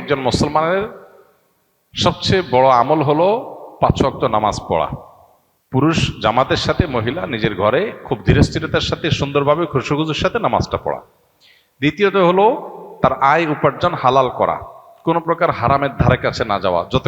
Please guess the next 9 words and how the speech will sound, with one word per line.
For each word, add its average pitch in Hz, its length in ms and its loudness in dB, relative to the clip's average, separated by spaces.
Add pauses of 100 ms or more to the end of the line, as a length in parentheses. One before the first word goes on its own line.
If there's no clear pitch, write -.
কষ্ট 156 320 -2
হয় 175 220 0
হোক, 175 140 -2 (360)
যত 131 140 0
স্যাক্রিফাইস 156 560 0
করা 160 180 2
লাগে 156 140 2
লাগুক, 160 320 0 (480)
তারপরেও 147 380 -2